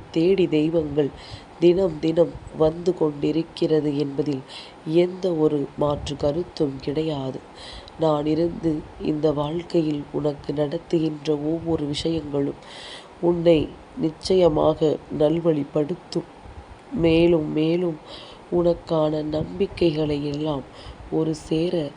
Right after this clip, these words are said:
உன் கைகளில் கொடுக்கும். என்ன நடந்தது,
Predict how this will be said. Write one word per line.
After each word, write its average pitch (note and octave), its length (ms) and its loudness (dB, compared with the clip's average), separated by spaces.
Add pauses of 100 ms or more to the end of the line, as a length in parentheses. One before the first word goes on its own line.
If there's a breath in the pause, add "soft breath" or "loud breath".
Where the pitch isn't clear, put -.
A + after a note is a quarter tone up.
(100)
உன் D#3 240 -2
கைகளில் D#3 640 0
கொடுக்கும். D#3 540 -2 (840 loud breath)
என்ன F3+ 320 6
நடந்தது, D#3+ 680 4